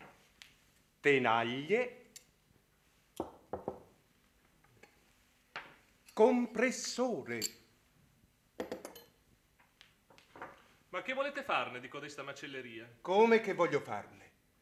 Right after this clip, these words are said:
Speaker 1: Alla pistola. Ma non capisci che se Dio liberi prendo una palla in corpo, possiamo anche trovarci a un caso d'amputazione? Una gamba, un braccio.
Speaker 2: Mm, bravo.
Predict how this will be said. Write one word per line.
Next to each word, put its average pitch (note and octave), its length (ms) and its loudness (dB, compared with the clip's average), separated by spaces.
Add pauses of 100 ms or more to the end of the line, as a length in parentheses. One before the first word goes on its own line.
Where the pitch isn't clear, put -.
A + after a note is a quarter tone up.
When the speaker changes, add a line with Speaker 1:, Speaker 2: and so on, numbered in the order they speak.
(180)
Speaker 1:
Alla G3+ 260 -10
pistola. - 880 -14 (440)
Ma F#3+ 100 6
non B3 360 4
capisci F#3 480 -10
che D3+ 100 -12
se C#3+ 160 -12
Dio D3 140 -6
liberi D3 320 -6
prendo D3+ 280 -6
una C3+ 120 -4
palla D3 260 -4
in C3+ 140 -12
corpo, C3+ 500 -8 (200)
possiamo G#3 340 0
anche G#3 220 2
trovarci F#3+ 380 -4
a E3+ 40 -6
un E3 140 -4
caso E3+ 300 -8
d'amputazione? C3+ 880 -10 (340)
Una G#2+ 220 -4
gamba, G#2+ 540 -2
un F#2 300 -18
braccio. - 720 -2
Speaker 2:
Mm, F#3 240 -20
bravo. E3+ 480 -4